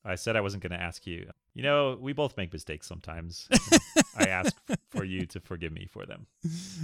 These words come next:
Speaker 2: You're forgiven. Shall I read our next question?
Speaker 1: Please.
Speaker 2: Okay, this comes from an anonymous listener who says, "Our company was purchased by a private equity firm this year. Layoffs began immediately. While the company was gradually carved up, leadership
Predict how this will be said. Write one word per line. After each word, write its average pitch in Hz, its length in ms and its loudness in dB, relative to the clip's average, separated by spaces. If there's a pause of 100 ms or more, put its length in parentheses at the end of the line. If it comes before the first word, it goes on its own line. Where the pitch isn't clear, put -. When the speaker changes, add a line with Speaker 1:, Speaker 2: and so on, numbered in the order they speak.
(100)
Speaker 2:
You're 143 180 2
forgiven. 135 420 0
Shall 139 220 2
I 135 40 4
read 156 200 4
our 147 60 6
next 151 220 0
question? 185 320 -2 (360)
Speaker 1:
Please. 135 460 0
Speaker 2:
Okay, 147 180 6
this 151 160 2
comes 180 220 4
from 160 200 0
an 139 140 -2
anonymous 139 400 2
listener 131 240 0
who 131 100 4
says, 127 320 0 (200)
"Our 160 100 4
company 226 340 2
was 175 140 2
purchased 190 420 0
by 147 200 4
a 127 160 -2
private 180 360 0
equity 156 280 0
firm 123 240 0
this 113 180 -4
year. - 240 -10 (120)
Layoffs 196 400 2
began 160 380 0
immediately. 151 880 2
While 151 180 0
the 160 60 0
company 202 300 -2
was 165 140 2
gradually 220 420 0
carved 190 340 2
up, 151 220 2 (460)
leadership 202 420 4